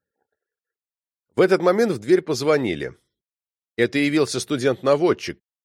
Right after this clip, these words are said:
который так торопился получить свою долю за разбой,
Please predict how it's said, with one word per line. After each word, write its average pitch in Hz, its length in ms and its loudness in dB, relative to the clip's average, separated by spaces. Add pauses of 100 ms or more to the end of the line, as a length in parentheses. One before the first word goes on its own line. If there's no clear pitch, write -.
который 131 320 0
так 131 260 2
торопился 110 600 -2
получить 123 480 -2
свою 107 300 0
долю 107 420 0 (160)
за 90 240 0
разбой, 131 560 0